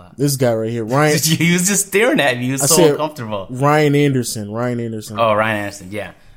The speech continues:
Speaker 1: Uh, first of all, if I'm not mistaken, like, teams only get one stretch, right?
Speaker 2: Mm.
Speaker 1: It's not infinite, is it?
Speaker 2: No, it's not infinite, but it's, it's one stretch within, like, a,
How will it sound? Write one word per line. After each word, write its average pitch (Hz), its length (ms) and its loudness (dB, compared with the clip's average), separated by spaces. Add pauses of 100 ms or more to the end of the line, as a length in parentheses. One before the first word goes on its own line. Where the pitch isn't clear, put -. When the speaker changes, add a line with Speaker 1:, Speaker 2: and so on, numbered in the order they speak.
Speaker 1:
Uh, 110 180 0
first 233 300 -2
of 135 100 -4
all, 120 260 2
if - 100 -12
I'm - 60 0
not 554 140 0
mistaken, 165 480 0
like, 113 160 -2
teams 190 240 0
only 269 220 0
get 139 160 2
one 113 280 0
stretch, 117 460 -6
right? 117 240 -10 (380)
Speaker 2:
Mm. 156 560 -8 (1900)
Speaker 1:
It's 117 100 -4
not 170 220 -2
infinite, 101 400 -6
is 107 120 -8
it? 180 200 -12 (600)
Speaker 2:
No, 156 140 2
it's 170 80 0
not 185 160 -2
infinite, 143 360 -4
but 135 100 0
it's, 131 140 -6
it's 139 160 -6
one 170 240 -2
stretch 151 360 -2
within, 131 640 -2 (280)
like, 117 260 -2
a, 110 340 -4